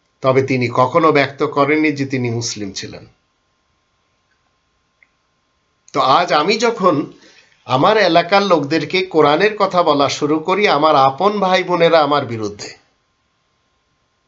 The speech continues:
তাদের কাছে নেই ন্যূনতম কোরআনের জ্ঞান, তারা আমার মৃত বাবার দোহাই দিয়ে চলে।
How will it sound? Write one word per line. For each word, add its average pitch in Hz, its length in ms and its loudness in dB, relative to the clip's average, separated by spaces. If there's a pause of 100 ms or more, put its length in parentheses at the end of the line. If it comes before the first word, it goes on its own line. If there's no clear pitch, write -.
(160)
তাদের 143 320 0
কাছে 208 240 -2
নেই 190 240 2
ন্যূনতম 196 640 2
কোরআনের 143 420 0
জ্ঞান, 95 280 -8 (760)
তারা 131 240 2
আমার 135 220 2 (380)
মৃত 147 340 0
বাবার 123 600 0 (340)
দোহাই 147 420 -4
দিয়ে 113 180 -4
চলে। 85 400 -12